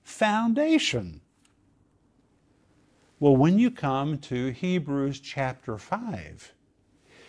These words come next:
you find the re-, writer of Hebrews was writing to believers who should be very, very advanced, but they weren't.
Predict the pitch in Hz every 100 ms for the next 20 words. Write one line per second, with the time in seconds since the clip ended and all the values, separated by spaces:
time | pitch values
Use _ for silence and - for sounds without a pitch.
0 | _ 139 180 208 196 131 117 139 170 -
1 | 127 135 165 180 180 - 180 139 101 101
2 | 117 131 - _ _ 117 107 107 143 180
3 | 180 165 156 147 143 175 160 110 120 -
4 | _ _ _ _ - 175 170 160 139 131
5 | 107 101 175 175 175 147 160 156 147 139
6 | 127 123 113 82 73 - - - _ _
7 | _ _ 101 98 92 82 107 113 -